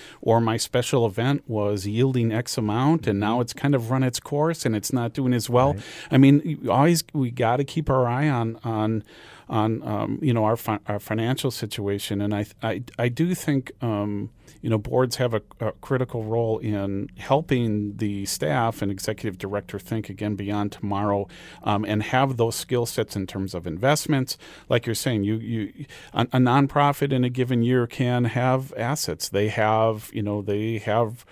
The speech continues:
Speaker 1: you know, um, revenue that exceeds their expenses. That can be a very good thing and a critical thing. I mean, take your own financial, per-, you know, your own, your own personal finances.
Speaker 2: Yeah.
Speaker 1: You don't wanna be living mouth,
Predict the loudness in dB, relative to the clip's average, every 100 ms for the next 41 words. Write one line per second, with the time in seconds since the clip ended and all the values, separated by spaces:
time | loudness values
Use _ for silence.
0 | -20 -20 -20 -8 -2 0 0 -4 -6 -6
1 | -2 -2 0 0 4 4 6 6 4 4
2 | 2 0 -2 -2 -2 -2 2 2 2 -2
3 | 2 2 2 -2 0 -2 -2 _ -2 2
4 | 2 0 -4 -4 -6 -2 2 2 2 0
5 | 2 2 4 2 0 0 2 0 -4 -2
6 | 0 2 0 0 -2 2 2 4 2 2
7 | 2 0 -4 -4 -6 -4 -4 -2 -2 -2
8 | -8 -18 0 6 8 8 8 8 8 6
9 | 2 4 4 4 2 4 2 0 0 0
10 | 2 6 6 4 0 2 2 4 2 4
11 | 4 8 6 6 4 2 -2